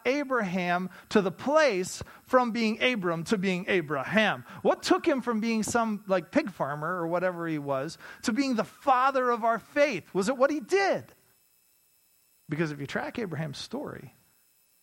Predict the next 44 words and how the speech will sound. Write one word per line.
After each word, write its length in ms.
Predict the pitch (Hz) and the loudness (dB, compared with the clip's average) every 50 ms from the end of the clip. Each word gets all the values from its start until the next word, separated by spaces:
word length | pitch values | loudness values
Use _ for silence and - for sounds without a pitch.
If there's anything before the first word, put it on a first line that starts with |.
| _ _ _ _ _ - | _ _ _ _ _ -20
if 120 | - - | -10 -4
Abraham's 640 | - 233 349 370 370 311 220 180 180 160 147 143 - | -2 0 0 0 2 2 0 0 0 -2 -6 -8 -4
telling 320 | - 175 160 151 151 147 147 | 0 0 2 2 0 -2 -4
his 120 | 143 135 | -6 -8
story, 680 | - - - 156 151 147 143 156 175 196 208 214 190 - - - _ _ _ | -8 -8 -6 -4 -4 -2 0 0 0 -2 -2 -4 -8 -12 -16 -20 _ _ _
well, 420 | - 160 180 165 131 117 117 120 - _ - | -4 -2 0 0 0 -2 -6 -12 -10 _ -4
he's 140 | 160 151 | -4 -2
gonna 180 | 147 156 147 143 | -2 -4 -6 -4
tell 180 | - 156 139 135 | -2 -4 -4 -4
you 100 | 131 127 | -4 -6
some 200 | - 143 139 - | -6 -6 -4 -4
parts 260 | 147 147 147 - - | -4 -4 -4 -6 -8
and 100 | 135 131 | -8 -8
he's 80 | 127 | -8
gonna 240 | - 151 - 185 147 | -6 -6 -4 -4 -4
leave 180 | 135 156 156 127 | -2 -4 -6 -6
a 40 | 117 | -6
lot 220 | 110 127 127 120 | -6 -6 -6 -6
of 80 | 117 120 | -6 -4
other 240 | 135 160 151 131 | -6 -6 -6 -8
parts 300 | 120 - 127 127 - - | -10 -12 -12 -12 -10 -6
out, 240 | 156 180 190 - 127 | -6 -6 -6 -6 -8
isn't 240 | 139 151 147 135 - | -10 -10 -10 -10 -12
he? 80 | 123 123 _ _ _ _ _ _ _ _ _ _ _ _ - - - - _ | -14 -16 _ _ _ _ _ _ _ _ _ _ _ _ -20 -20 -20 -6 _
But 120 | - 175 175 | 0 0 0
as 100 | 170 - | 0 0
God 340 | - 214 269 320 311 214 | 0 0 0 0 -2 -4
tells 280 | - 185 160 143 135 135 | -4 -4 -4 -2 -4 -6
Abraham's 540 | 135 127 123 123 110 107 131 127 127 135 - | -8 -8 -8 -10 -10 -10 -10 -10 -10 -10 -12
story, 400 | - - - 131 127 127 131 - - | -10 -10 -8 -8 -6 -6 -8 -6 -4
and 120 | 175 165 | -4 -4
as 140 | 151 - - - | -4 -6 -8 -12
Paul 360 | - - 233 226 269 269 262 226 | -4 0 2 2 2 0 -2 -2
recounts 580 | 180 160 156 - - 202 190 214 285 233 - | -4 -6 -6 -4 -4 -2 -2 -2 -2 -4 -4
Abraham's 440 | 277 262 247 262 226 247 254 247 - | -6 -4 -4 -4 -4 -4 -4 -8 -12
story, 380 | - - 277 277 294 311 320 - - - - - - - | -12 -10 -8 -6 -6 -6 -8 -10 -12 -18 -20 -10 -4 -2
you 120 | 180 220 | 0 0
know 80 | 262 262 | 2 0
what 80 | 247 | 0
he 80 | 214 180 | 0 0
accents? 640 | 185 220 240 - - 285 311 330 320 - - - - - - - - - | 0 -2 -4 -6 -6 -6 -6 -6 -6 -8 -8 -8 -10 -12 -18 -16 -6 -2
Not 120 | 196 233 - | -2 -2 -2
his 100 | - - | -2 -6
success, 720 | - 180 - - - 175 165 165 196 196 - - - | -6 -6 -6 -6 -4 -4 -4 -4 -4 -6 -8 -10 -12